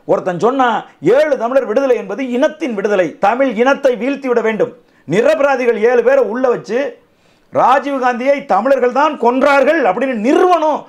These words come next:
அப்படின்னு சொல்லி முடிவு பண்ணி ஏழு தமிழர்களை உள்ள வச்சு முப்பத்தி ஓரு ஆண்டு காலம் சித்திரவதை செஞ்சிருக்காங்க உயிரோட.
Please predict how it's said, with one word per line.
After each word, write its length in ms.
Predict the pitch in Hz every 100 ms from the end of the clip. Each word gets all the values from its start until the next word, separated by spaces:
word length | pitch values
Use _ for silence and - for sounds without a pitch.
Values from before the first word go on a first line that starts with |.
| -
அப்படின்னு 260 | 170 - 269
சொல்லி 220 | 233 208
முடிவு 380 | 180 220 359 311
பண்ணி 420 | 226 214 311 277 - _
ஏழு 300 | 170 240 214
தமிழர்களை 400 | 185 247 240 202
உள்ள 260 | 165 214 208
வச்சு 220 | 180 185
முப்பத்தி 600 | 185 170 277 262 - 247
ஓரு 200 | 214 202
ஆண்டு 300 | 190 277 320
காலம் 320 | 262 220 170 _ _ _
சித்திரவதை 800 | - 269 - 359 370 320 269 220
செஞ்சிருக்காங்க 460 | 208 175 160 147 147
உயிரோட. 340 | 170 156 139